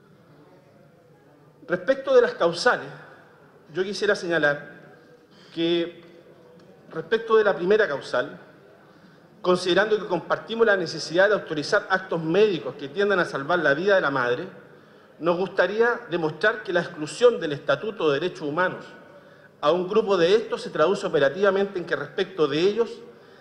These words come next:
se modifica la máxima social de que nadie está autorizado a eliminar directamente a un inocente y que tiene su fundamento en que aquello equivaldría a negarle su valor intrínseco,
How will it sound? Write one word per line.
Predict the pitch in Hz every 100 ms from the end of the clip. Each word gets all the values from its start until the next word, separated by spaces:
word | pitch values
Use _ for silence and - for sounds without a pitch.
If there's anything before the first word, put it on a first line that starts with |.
| -
se | - 170
modifica | 170 160 147 208 214
la | 170
máxima | 180 196 196 180
social | - 165 202
de | 190
que | 151 151
nadie | 190 220
está | -
autorizado | 180 - 147 143 190 208 226
a | 170
eliminar | 156 147 175 190
directamente | 156 180 196 190 190 190 190
a |
un | 175
inocente | 175 - 131 95 - - - - - - - _ _ _ _ - -
y | 170
que | 170
tiene | 202 208
su | 208
fundamento | 180 175 170 196 208
en | 208
que | -
aquello | 165 185 190
equivaldría | 165 160 147 165 202
a |
negarle | 175 151 180 202
su | 180
valor | 160 165 185 175
intrínseco, | 170 190 175 143 - 98